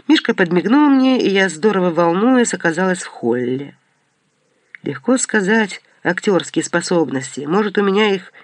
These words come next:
и вовсе нет? Ну, играла я в студенческом театре, подумаешь, кто не играл. А здесь совсем другое дело.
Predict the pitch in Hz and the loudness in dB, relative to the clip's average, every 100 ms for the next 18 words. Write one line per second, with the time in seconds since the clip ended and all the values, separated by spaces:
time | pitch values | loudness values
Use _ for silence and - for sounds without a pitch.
0 | _ - 180 196 - 160 175 240 - - | _ -4 -2 -2 -4 -2 -2 -2 -8 -20
1 | - _ _ _ _ _ _ _ 233 294 | -20 _ _ _ _ _ _ _ 2 4
2 | 220 254 277 262 269 240 - - - - | 4 4 4 2 0 -2 -10 -18 -20 -18
3 | - 233 226 247 220 - 233 214 226 226 | -4 0 4 2 0 -2 -2 2 2 2
4 | 175 185 175 262 254 185 - 233 202 160 | 0 -2 -2 0 -2 -4 -2 -2 0 0
5 | 156 165 165 135 - - - - 120 123 | 0 2 0 -4 -14 -20 -14 -8 -6 -4
6 | 165 - 180 170 165 151 120 123 131 131 | -6 -8 -8 -6 -6 -6 -8 -10 -12 -10
7 | 120 107 104 | -8 -8 -12